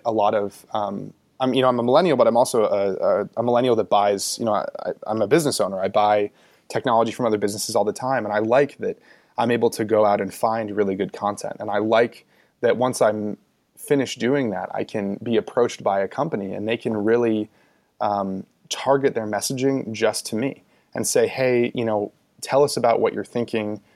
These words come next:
This is what, you know, we think would be good for you, you. This is how we can help. Um, this is how we can be more consultative."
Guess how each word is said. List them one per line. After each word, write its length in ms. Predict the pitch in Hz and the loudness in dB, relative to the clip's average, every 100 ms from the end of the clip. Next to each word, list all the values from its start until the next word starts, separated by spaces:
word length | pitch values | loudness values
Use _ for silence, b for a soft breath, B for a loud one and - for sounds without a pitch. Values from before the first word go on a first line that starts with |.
| _ - | _ -4
This 160 | 127 | 0
is 160 | 139 117 | 0 0
what, 320 | 117 110 101 | 4 4 2
you 60 | 113 | -2
know, 80 | 104 | 0
we 180 | 110 | 0
think 220 | 117 117 110 | 0 -2 -2
would 100 | 104 | -2
be 80 | |
good 220 | 98 101 - | -2 -2 -2
for 80 | |
you, 180 | 98 104 - - | -4 -4 -8 -6
you. 400 | 110 139 147 131 | 2 4 6 4
This 160 | 117 | 0
is 80 | 110 | -2
how 120 | - | -2
we 100 | 101 | -2
can 140 | 101 95 | -2 -4
help. 360 | - 113 - - _ _ _ _ - | 2 2 0 -8 _ _ _ _ -6
Um, 240 | 104 104 | -4 -2
this 120 | 113 | -2
is 100 | 131 | -2
how 100 | 120 | 0
we 100 | 117 | 0
can 160 | 123 120 | -2 -2
be 80 | 113 | 0
more 160 | 101 | 0
consultative." 800 | 98 - 107 117 - 160 180 202 | -2 0 0 0 0 0 0 -4